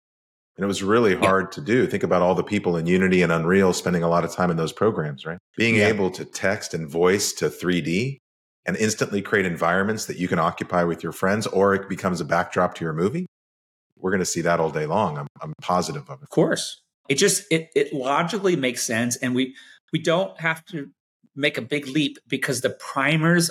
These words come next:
Speaker 2: already exist. They're all already there. There's a, a, uh, a version of Seinfeld and a very pixelated animated version that an A I is creating twenty-four seven. Are you familiar with this?
Speaker 1: Yeah, I've heard about this.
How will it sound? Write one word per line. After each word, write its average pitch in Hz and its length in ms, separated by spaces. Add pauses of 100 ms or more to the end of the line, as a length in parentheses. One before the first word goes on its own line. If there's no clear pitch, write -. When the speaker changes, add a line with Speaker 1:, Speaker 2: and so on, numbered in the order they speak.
(120)
Speaker 2:
already 113 760
exist. 101 720 (300)
They're 120 220
all 123 320
already 113 280
there. 101 180
There's 101 200
a, 104 180 (580)
a, 113 300
uh, 95 300 (400)
a 113 60
version 131 400
of 110 140
Seinfeld 127 720
and 104 100
a 95 260
very 120 280
pixelated 120 640
animated 113 480
version 117 380
that 110 100
an 104 140
A 110 160
I 107 160
is 117 120
creating 117 420
twenty-four 120 480
seven. 110 300
Are 117 40
you 110 100
familiar 107 260
with 135 120
this? 160 420 (300)
Speaker 1:
Yeah, 104 180
I've 90 80
heard 117 160
about 90 240
this. - 320